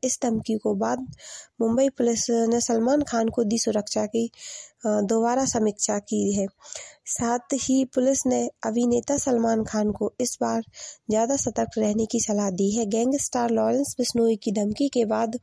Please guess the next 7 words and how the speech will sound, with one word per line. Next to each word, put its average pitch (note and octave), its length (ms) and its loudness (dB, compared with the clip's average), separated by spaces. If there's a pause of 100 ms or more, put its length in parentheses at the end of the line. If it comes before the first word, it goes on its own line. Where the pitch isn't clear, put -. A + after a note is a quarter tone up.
(480)
सलमान C4+ 420 2
खान A#3+ 220 -2
को A#3+ 140 -2 (300)
मुंबई A#3+ 360 2
पुलिस A#3+ 420 0
ने A3+ 140 2
पहले A3 480 2